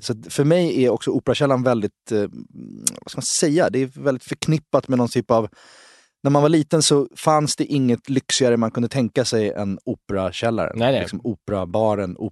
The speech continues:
Speaker 1: Operakällaren.
Speaker 2: typ fortfarande en referens till lyx.
Speaker 1: Ja.
Speaker 2: Eh, ju. Men det är för att de heter, jag tror också för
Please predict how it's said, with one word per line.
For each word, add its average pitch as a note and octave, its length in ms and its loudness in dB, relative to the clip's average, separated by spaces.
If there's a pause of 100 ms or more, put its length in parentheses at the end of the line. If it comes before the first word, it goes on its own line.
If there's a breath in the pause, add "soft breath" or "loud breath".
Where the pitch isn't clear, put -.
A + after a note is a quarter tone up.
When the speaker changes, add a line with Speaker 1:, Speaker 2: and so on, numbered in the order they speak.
(320)
Speaker 1:
Operakällaren. G2 220 0
Speaker 2:
typ F2 100 -6
fortfarande G3+ 440 2
en C#3 40 4
referens E3+ 500 0
till A2 180 -2
lyx. B2 420 -2 (280)
Speaker 1:
Ja. A2 260 2 (120)
Speaker 2:
Eh, G#2+ 180 2
ju. G2 160 -2 (400 soft breath)
Men A2 80 -4
det B2 40 4
är - 40 2
för F3 80 2
att C#3+ 60 2
de B2+ 60 -2
heter, F3 220 2
jag D3+ 80 -4
tror F3 120 2
också D3+ 200 -2
för B2 40 -14